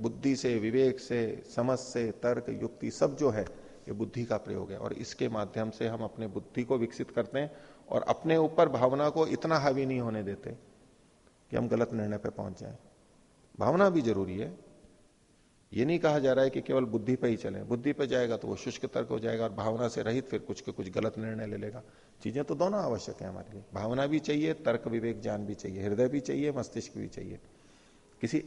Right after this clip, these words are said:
एक को नहीं छोड़ सकते। लेकिन मस्तिष्क तो ठीक होना ही चाहिए, ज्ञान तो ठीक होना ही चाहिए,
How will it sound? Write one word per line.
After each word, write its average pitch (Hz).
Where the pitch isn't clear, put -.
एक 151
को 160
नहीं 139
छोड़ 110
सकते। 101
लेकिन 139
मस्तिष्क -
तो 131
ठीक 123
होना 107
ही 120
चाहिए, 95
ज्ञान 120
तो 135
ठीक 123
होना 117
ही 156
चाहिए, 107